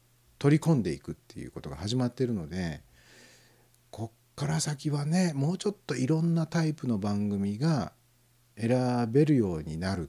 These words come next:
といいなという希望はありますね。えー、で、<clears throat> 小倉さんから「Ain't no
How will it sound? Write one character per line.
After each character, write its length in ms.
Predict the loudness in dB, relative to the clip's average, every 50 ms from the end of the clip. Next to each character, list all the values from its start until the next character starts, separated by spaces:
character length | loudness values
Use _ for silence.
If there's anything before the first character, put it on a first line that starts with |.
| _ -6
と 260 | -4 -4 -4 -4 -8 _ _ _ _ _ _ _ _ _ _ _ _ _ _
い 200 | -4 -2 0 2 2
い 20 |
な 360 | 2 2 0 0 0 0 -2 -4 _ _ _ -10
と 100 | -10 -10
い 160 | -8 -8 -10
う 520 | -10 -10 -12 -12 -12 -14 -14 -14 -16 -18 _ _ _ _ _ _ _ _ _ _ _ -20 -20 _ -20 -20 -18 -16 -10
希 160 | -4 -2 2
望 600 | 4 4 4 4 2 0 -2 -2 -2 -2 -2 0
は 180 | 0 0 0 0
あ 60 | -4
り 120 | -6 -10
ま 120 | -12 -14 -18
す 100 | -14 -12
ね。 300 | -10 -8 -8 -8 -10 -12 _ -14
え 680 | -12 -12 -12 -12 -12 -14 -16 -16 -16 -16 -18 -18 -20 -20 _ _ _ _ -20 -20 -20 -20 -20 -20 -20 -20 -20 _ _ -6
ー、 80 | -6 0
で、 300 | 2 4 2 2 0 -2 _ _ 2
<clears throat> 1900 | 4 6 6 6 2 -2 -8 -14 _ _ _ _ _ _ _ _ _ _ _ -20 _ _ _ _ _ _ _ _ _ _ _ _ -16 -14 -14 -16 -12 _ 0
小 100 | 2 4
倉 180 | 6 4 4
さ 160 | 4 2 0
ん 120 | 0 0 0
か 120 | 0 0
ら 140 | 0 0 -2 -4 _ _ _ _ _ _ _ _ _ _ _ _ 0
「Ain't 580 | 2 4 6 6 6 6 4 4 4 4 6 6
no 500 | 8 8 6 6 6 6 4 2 0 -4